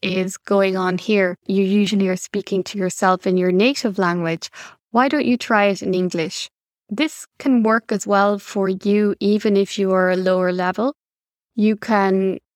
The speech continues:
think of the vocabulary you know, try to think as much as you can,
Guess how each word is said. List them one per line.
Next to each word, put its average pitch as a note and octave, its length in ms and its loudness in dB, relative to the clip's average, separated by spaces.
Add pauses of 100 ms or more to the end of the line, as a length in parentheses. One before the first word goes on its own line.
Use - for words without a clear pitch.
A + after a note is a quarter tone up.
think G#3+ 400 0
of F#3 520 -2 (560)
the A3 120 0
vocabulary G3 800 -2
you F#3 160 -2
know, F#3 320 2 (560)
try G3 340 2
to F3+ 760 -4 (840)
think G#3 280 0
as A#3 160 -2
much F#3+ 260 -4
as F#3 120 -2
you F#3 80 -4
can, G3 480 0